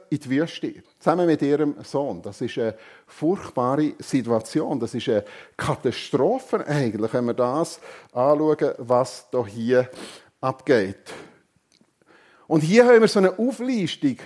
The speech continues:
was der Abraham ihr mitgibt. Eine Zusammenfassung, was er, er ihr mitgibt. Einerseits der Wasserschlauch, andererseits Brot.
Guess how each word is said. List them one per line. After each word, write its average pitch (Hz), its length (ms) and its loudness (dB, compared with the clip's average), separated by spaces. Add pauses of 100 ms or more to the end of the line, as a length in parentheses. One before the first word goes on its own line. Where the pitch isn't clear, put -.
was 156 260 2
der - 160 0
Abraham 185 680 0
ihr 180 400 6
mitgibt. 175 520 0
Eine 139 120 -2
Zusammenfassung, 202 1120 -2 (360)
was 147 200 2
er, 156 140 4
er 160 440 -2
ihr 156 420 4
mitgibt. 143 880 -4 (3750)
Einerseits 185 840 2 (1400)
der 143 100 4
Wasserschlauch, 190 920 2
andererseits 160 720 0 (460)
Brot. 202 560 4